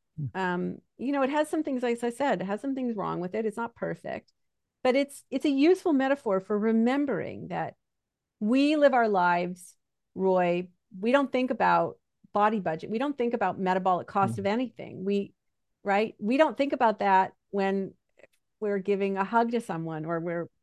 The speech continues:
Speaker 2: we're, you know,
Speaker 1: Mm.
Speaker 2: withstanding an, an insult from someone, or we, we, we don't, we don't, that's not how we experience ourselves.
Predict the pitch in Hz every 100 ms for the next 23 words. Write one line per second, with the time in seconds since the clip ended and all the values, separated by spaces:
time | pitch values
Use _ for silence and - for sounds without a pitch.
0 | _ 180 160 156 _ _ 196 180 180 131
1 | 113 104 190 196 190 190 - - - 196
2 | 214 226 233 190 160 - 185 180 170 165
3 | 160 160 185 170 175 - 226 226 247 285
4 | - 220 277 302 - _ _ _ - 254
5 | 311 233 254 240 233 220 208 196 - 240
6 | 247 196 175 165 160 - - 175